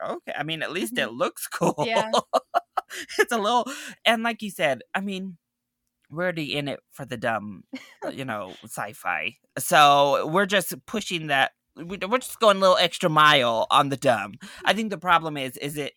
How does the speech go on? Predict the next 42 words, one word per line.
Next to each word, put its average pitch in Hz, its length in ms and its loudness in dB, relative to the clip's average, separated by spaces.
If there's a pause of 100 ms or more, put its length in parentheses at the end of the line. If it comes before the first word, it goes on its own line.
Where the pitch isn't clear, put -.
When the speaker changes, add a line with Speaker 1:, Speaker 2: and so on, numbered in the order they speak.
(100)
Speaker 1:
is 160 340 -6
dumb, 117 580 -4 (220)
but 135 220 0
I 123 120 0
th-, - 80 -14 (540)
it 175 140 -2 (100)
thinks 165 240 -8
it's 160 140 -8
a 139 60 -6
little 143 200 -6
bit - 180 -10
smart. 160 460 -4 (160)
Speaker 2:
Mm-hmm. 233 340 -2
Speaker 1:
<laughs> - 160 -4 (460)
And 226 140 0
you're 208 100 4
like, 196 220 2
"No, 190 160 0
no. 175 360 0 (460)
I 214 100 6
mean, 208 260 0
you're 202 80 0
not, 202 280 6 (200)
<laughs> - 640 -4
you 233 120 2
haven't 247 280 4
crossed 202 380 2
over 170 420 8
into, 156 460 4
like, 131 320 2
oh, 208 420 -2
really 190 320 -2
thought-provoking 170 880 -2
sci-fi. 135 300 -2
No, 165 160 -2
no, 175 140 0
you're 170 180 -4
still 277 280 2
dumb 190 300 6
sci-fi, 139 640 -4
Speaker 2:
<laughs> - 20 -16
Speaker 1:
Emmerich." 127 460 -8